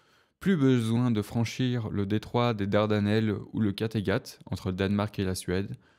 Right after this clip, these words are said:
Plus besoin de négocier des précieux points d'appui dans des mers contestées. Quatorze mille kilomètres de littoral arctique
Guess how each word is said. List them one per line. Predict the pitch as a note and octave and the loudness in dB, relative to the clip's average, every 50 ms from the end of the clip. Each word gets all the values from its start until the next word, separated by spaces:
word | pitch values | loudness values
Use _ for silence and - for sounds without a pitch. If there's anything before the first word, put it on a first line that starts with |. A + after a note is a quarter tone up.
| _ _ _ _ _ _ - | _ _ _ _ _ _ -4
Plus | - E3 F3 E3 | 0 2 2 4
besoin | C3+ B2+ B2 A2+ G2+ G#2 G#2 A2+ B2+ | 4 4 4 4 4 2 2 4 4
de | C3+ A#2+ A2 | 2 2 2
négocier | A2 G#2+ G2+ G#2 G2 - - A#2 A#2 | 2 2 0 0 -2 -2 -2 -2 -2
des | G#2+ G2+ F#2+ F#2 | 0 -2 -4 -4
précieux | - _ _ - C3+ C#3+ - - C3 - | -6 _ _ -4 -4 -4 -2 -2 -4 -4
points | - - G#2+ G#2 | -2 -2 -2 0
d'appui | F#2+ F#2+ - - - A#2 B2+ | 0 -2 -4 -6 -8 -6 -4
dans | A#2+ G#2+ G2+ | -2 0 0
des | G2 G2 G2 | 0 0 2
mers | G2+ A2 A2 | 2 0 -2
contestées. | - - G2+ G2 - - G2+ G2 - - - F2+ F#2 F#2+ _ _ _ _ _ _ - | -2 -4 -6 -6 -4 -4 -6 -6 -6 -8 -10 -10 -10 -10 _ _ _ _ _ _ -2
Quatorze | - A2+ - A2+ A2+ G#2 - | -2 -2 0 0 -2 0 0
mille | A2+ G#2 | -2 -2
kilomètres | - - F#2+ F#2+ F#2+ G#2+ A#2 - - - | -2 -4 -4 -2 0 0 -2 -2 -6 -6
de | G2+ F#2+ | -4 -2
littoral | F#2 G#2 A2+ A2+ - - A2+ G#2+ G#2 G2 G2 G2 F#2+ F2+ | -2 -2 -2 -4 -2 -2 -2 0 0 0 -2 -2 -4 -2
arctique | - - G#2+ - _ - - D#3 D3 - - - | -4 -4 -4 -4 _ -4 -2 -2 -2 -4 -14 -12